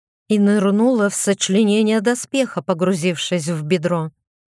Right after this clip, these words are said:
Имея большой военный опыт, Вейт сразу отступил, припадая на раненую конечность, и взмахнул мечом.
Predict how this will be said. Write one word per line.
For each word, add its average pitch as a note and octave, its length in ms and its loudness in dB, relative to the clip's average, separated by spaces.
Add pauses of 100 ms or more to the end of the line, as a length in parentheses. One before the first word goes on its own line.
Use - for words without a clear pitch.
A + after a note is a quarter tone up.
(280)
Имея G#3+ 380 2
большой G3+ 440 -2
военный G3+ 420 0
опыт, G#3 520 -4
Вейт G3+ 480 -2
сразу F#3 600 -2
отступил, A#3 640 -4
припадая E3 560 -2
на E3+ 120 -2
раненую D#3+ 400 -2
конечность, D#3+ 960 -6 (760)
и G#3 80 0
взмахнул F#3 680 -2
мечом. E3+ 640 -4